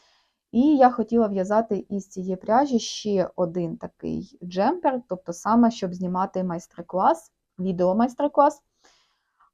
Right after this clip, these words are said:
Але пряжа мене трішки розчарувала. Склад гарний, тут меринос, кашемір, віскоза, і ниточка була, повинна була просто ідеально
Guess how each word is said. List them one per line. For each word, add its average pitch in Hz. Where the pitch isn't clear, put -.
Але 220
пряжа 254
мене 226
трішки 214
розчарувала. 202
Склад 240
гарний, 269
тут 202
меринос, 208
кашемір, 214
віскоза, 247
і 208
ниточка 208
була, 185
повинна 185
була 180
просто 180
ідеально 175